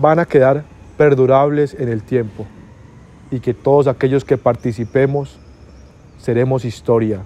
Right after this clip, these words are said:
junto con él. Y reitero, la voz de un pueblo es la voz de Dios, pero viene de un hombre que es un pueblo.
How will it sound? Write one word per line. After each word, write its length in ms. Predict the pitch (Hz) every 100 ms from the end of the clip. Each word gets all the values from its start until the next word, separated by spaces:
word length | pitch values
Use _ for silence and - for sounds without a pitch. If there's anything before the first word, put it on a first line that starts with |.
| - - -
junto 300 | 120 107 110
con 200 | 113 104
él. 120 | 98 - - - - - - - - - - - - - - -
Y 80 | 127
reitero, 600 | 135 123 - 143 110 95 - - - - - - - - - -
la 140 | 117 107
voz 420 | 139 143 131 - - - - - - - - - - -
de 100 | 123
un 160 | 123
pueblo 320 | 110 135 135 131
es 40 |
la 100 | 123
voz 260 | 123 120 110
de 120 | 120
Dios, 380 | 127 143 147 - - -
pero 180 | 123 120
viene 300 | 139 147 156
de 100 | 131
un 160 | 127
hombre 340 | 143 117 98 101 - - -
que 180 | 104 104
es 120 | 117
un 100 | 107
pueblo. 380 | - 107 98